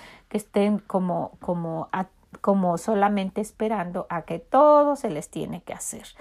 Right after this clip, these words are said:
Y pues des-, desafortunadamente ese es el tipo de generación que estamos teniendo. Unos, unas, este, unos jóvenes, unas señoritas que no quieren hacer nada.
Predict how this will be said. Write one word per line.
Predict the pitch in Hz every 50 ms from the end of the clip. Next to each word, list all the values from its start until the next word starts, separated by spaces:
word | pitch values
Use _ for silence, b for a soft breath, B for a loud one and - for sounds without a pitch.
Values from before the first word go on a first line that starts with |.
| B B B B B B B
Y | - 196
pues | 190 - 208 208
des-, | - 196 190 185 - - -
desafortunadamente | 202 185 185 190 - - 190 - - 185 180 - - 196 190 196 202 226 262 254 247 247 233 208 214 - 240 - - 196
ese | 214 208 - 233
es | 226 - -
el | 185 185 -
tipo | _ - 202 190 - - 202 208 208 B B B B B B B B
de | 196 185 202 208 233
generación | - 254 247 226 233 208 196 196 196 - - - 202 190 202
que | - 220
estamos | 208 - - 202 180 180 185 196 -
teniendo. | - 196 196 196 208 226 247 247 233 240 208 B B B B B B B -
Unos, | 208 214 220 226 262 269 247 - - - _
unas, | 202 202 208 220 233 233 247 - - - -
este, | 190 180 - 196 180 - _ _ - 165 143 - - - - - - - _ _ _
unos | - 202 196 185 196 202 -
jóvenes, | - - - 214 220 226 254 254 247 262 262 277 269 - B B B B B B B B
unas | - 202 196 196 202 -
señoritas | - 208 175 165 165 170 170 190 202 202 - - 277 330 320 - - _ _ _ _ _ _ _ _ _ _ _ _ _ _ _ _ _ _ _ _ _ _ _ _ _
que | - 226
no | 202 185 196 196
quieren | 196 - - 208 190 202 202 208 202 180
hacer | 160 175 - - 202 180 165 170 - _
nada. | - 165 160 143 - - - -